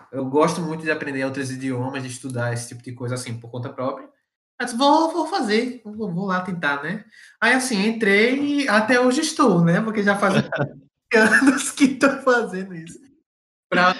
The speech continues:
o pessoal entender, olha, eu não sou o tipo de aluno, nunca reprovei, tá? Exceto em literatura, que eu quase realmente, qua-, na, no primeiro período, quase me deixou ali,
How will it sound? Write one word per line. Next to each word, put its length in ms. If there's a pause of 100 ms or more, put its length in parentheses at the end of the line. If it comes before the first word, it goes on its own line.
o 60
pessoal 260
entender, 460
olha, 200
eu 100
não 140
sou 360
o 80
tipo 220
de 80
aluno, 260
nunca 180
reprovei, 680 (460)
tá? 360 (400)
Exceto 320
em 80
literatura, 640
que 80
eu 100
quase 360
realmente, 540 (320)
qua-, 220
na, 220
no 100
primeiro 340
período, 340
quase 380
me 100
deixou 320
ali, 560